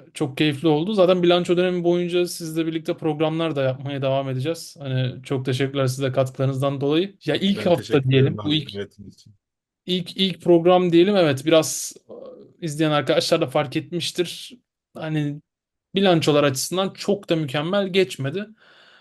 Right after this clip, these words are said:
Speaker 1: Ama tabii ki hani izleyen arkadaşların da tavsiyesi olsa ya şu bilançoyu da hani yorumlar mısınız tar-, tarzı tavsiyeler olsa onları da yorumlarız. Bizden ilk program için bu kadar. Senin demek istediğin bir şey var mı hocam? Herhangi?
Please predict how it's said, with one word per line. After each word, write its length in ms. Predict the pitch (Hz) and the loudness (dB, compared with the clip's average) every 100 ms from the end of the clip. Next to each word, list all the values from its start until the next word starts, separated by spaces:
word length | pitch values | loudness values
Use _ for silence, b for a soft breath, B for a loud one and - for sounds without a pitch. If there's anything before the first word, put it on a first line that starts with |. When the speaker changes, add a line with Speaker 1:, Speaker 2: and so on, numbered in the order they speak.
| b b | b b
Speaker 1:
Ama 160 | - 190 | 0 2
tabii 260 | 220 208 190 | 2 2 -2
ki 300 | 196 185 - | 0 0 0
hani 220 | 165 156 | -4 -6
izleyen 380 | 190 165 165 185 | -6 -4 0 4
arkadaşların 760 | 180 175 180 170 - 175 175 | 2 4 2 2 0 -2 0
da 80 | 170 | 0
tavsiyesi 520 | 170 160 156 165 156 | 2 0 0 -4 -2
olsa 180 | 165 139 | -4 -2
ya 160 | 143 139 | -2 0
şu 180 | 139 165 | -2 -4
bilançoyu 460 | 160 156 156 151 | -4 -4 -6 -2
da 220 | 147 135 139 | -2 -4 -8
hani 300 | 139 135 139 | -8 -6 -4
yorumlar 380 | 135 139 143 143 | -4 -2 0 0
mısınız 380 | 135 131 127 143 | -2 -6 -4 0
tar-, 320 | 139 139 - | 0 -2 -6
tarzı 440 | 143 139 131 139 | -2 -2 -2 -6
tavsiyeler 400 | 143 143 135 156 | -4 -4 -4 -6
olsa 140 | 143 196 | -4 -2
onları 280 | 185 180 165 | 0 2 2
da 220 | 143 135 | 0 -2
yorumlarız. 680 | 143 135 135 165 202 - _ _ 170 | -4 -2 0 -2 -6 -10 _ _ -6
Bizden 240 | 196 220 | 0 2
ilk 460 | 220 220 - - - - | 2 0 -10 -12 -16 -2
program 280 | 160 147 | 0 2
için 300 | 143 220 208 - | 0 -2 -4 -6
bu 100 | 190 | 0
kadar. 540 | 147 175 - - - _ _ _ | 2 2 0 -16 -20 _ _ _
Senin 240 | - 185 | -4 0
demek 180 | 185 165 | 2 0
istediğin 260 | - 160 147 | -2 -6 -4
bir 60 | |
şey 160 | - 147 | -2 0
var 160 | 143 135 | 2 2
mı 120 | 135 | 0
hocam? 340 | 131 160 160 | -2 -4 -8
Herhangi? 460 | 156 139 131 147 | -6 -2 -2 -2